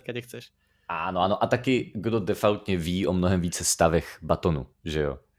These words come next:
Speaker 2: Že v Unity tam hádá máš, co se týká vizuálu přednastavitelného, tak tam máš prostě default a kliknutý.
Speaker 1: Mm, máš tam aj hover, aj disabled, aj podobné veci, že ako vieš si tam, vieš si
Speaker 2: Hej.
Speaker 1: tam, hej, máš tam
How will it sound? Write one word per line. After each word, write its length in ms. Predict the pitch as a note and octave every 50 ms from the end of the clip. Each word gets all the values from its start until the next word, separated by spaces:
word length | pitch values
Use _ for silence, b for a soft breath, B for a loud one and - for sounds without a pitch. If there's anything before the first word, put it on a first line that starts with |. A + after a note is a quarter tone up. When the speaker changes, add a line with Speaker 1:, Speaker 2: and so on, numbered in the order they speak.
| b b b b b b b b
Speaker 2:
Že 220 | D#2+ D#2 F2+ F2+ - -
v 100 | F2 D2+ F2 F2+
Unity 220 | F2+ F#2 F2 - F2
tam 160 | - F2 E2
hádá 260 | E2 E2+ E2 E2+ E2
máš, 460 | E2 E2 E2 E2 D#2 - - - - - -
co 120 | - - E2+
se 60 | D#2+
týká 200 | F2+ F2 G2 F2
vizuálu 720 | D2+ F2 F2 D#2 F#2+ F2+ E2+ D#2+ D#2 D2+ C#2+ C#2+ D2 C#2+ -
přednastavitelného, 1120 | _ - - G2 D#2+ E2 E2 - - E2 D2 D2 - - E2 D2+ D2 D2 D2+ D2 C#2+ D2 D2+
tak 140 | - D#2 -
tam 120 | - D#2+
máš 180 | D2+ D2 D2 -
prostě 420 | - - - - - - D#2+ D2 B B B B B B B B
default 440 | D#2 D#2+ E2 - - F2 E2 D#2+ - -
a 180 | - D2+ D2 C#2+
kliknutý. 600 | - - F#2+ F2 G2+ F#2 D#2+ C#2 - C#2 B1+ C2 - _ _ _ _ _ -
Speaker 1:
Mm, 320 | - F3+ - - - - -
máš 160 | F3+ G3 F#3+
tam 220 | - F#3 E3 D3
aj 120 | C3+ B2 A#2+ B2
hover, 400 | C#3+ D3+ C#3+ D3 D3 C#3+ C#3+ C#3
aj 360 | - C#3 B2+ B2 B2 B2 B2 A#2+
disabled, 640 | B2+ B2+ - - C#3+ C3 B2 B2+ C3+ C3 B2 B2 -
aj 140 | C3 C3 B2
podobné 480 | - C3 B2 C3+ A#2+ B2 B2+ B2+ B2
veci, 140 | B2 - C#3+ B2
že 160 | B2+ C3+ B2+
ako 120 | C3 D3 B2+
vieš 140 | C#3+ D#3+ D3+
si 80 | - E3
tam, 300 | C#3 C#3 C3 C3 C3+ C3+
vieš 240 | C3+ C#3 E3+ C#3+ D#3
si 20 |
Speaker 2:
Hej. 60 | F3 D#3
Speaker 1:
tam, 80 | C3+ C3+ D3
hej, 80 | D#3+ D3 D3+
máš 100 | E3 D3+ -
tam 80 | -